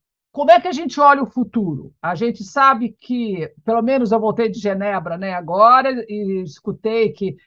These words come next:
já tem conversas, né, dos Estados Unidos de novo sobre dispute settlement, et cetera, o que é ótimo, né, a, a começar a sair, tem um, né, um mandato, vamos dizer assim, que em dois anos tem que dar uma solução.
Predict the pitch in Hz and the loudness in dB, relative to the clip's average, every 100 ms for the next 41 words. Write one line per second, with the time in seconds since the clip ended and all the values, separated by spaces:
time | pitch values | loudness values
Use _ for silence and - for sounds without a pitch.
0 | - 185 214 208 196 151 175 220 - - | -12 -4 -4 -2 -2 -2 0 0 -2 -6
1 | 165 151 185 214 196 175 147 196 175 143 | -8 -8 -4 -2 -2 -8 -6 -4 -4 -8
2 | 180 190 160 151 170 170 208 233 190 185 | -8 -8 -8 -10 -8 -4 -2 -2 -2 -6
3 | 175 143 202 175 175 139 190 143 - 185 | -12 -10 -10 -10 -12 -16 -16 -16 -10 -4
4 | 208 220 220 175 165 147 190 202 226 254 | -2 -2 -4 -10 -12 -12 -6 -2 -2 -4
5 | 254 - _ _ _ _ - 185 143 220 | -10 -12 _ _ _ _ -10 -10 0 4
6 | 180 208 254 - 180 165 185 214 180 156 | 6 6 4 -2 -8 -6 -2 2 2 0
7 | - 160 156 139 156 175 - 190 175 143 | -4 -4 -4 -6 -10 -16 -8 -8 -8 -6
8 | 202 214 - 175 165 214 220 196 196 185 | 0 0 0 -6 -4 -6 -6 -6 -4 -6
9 | 170 202 175 165 151 196 208 165 175 165 | -6 -6 -6 -6 -2 0 -2 -4 -8 -8
10 | 180 156 196 196 180 180 131 185 208 - | -8 -8 -8 -6 -6 -8 -6 -6 -6 -6
11 | 202 - 185 170 185 170 143 208 240 269 | -10 -6 -6 -6 -10 -14 -10 -4 -2 -4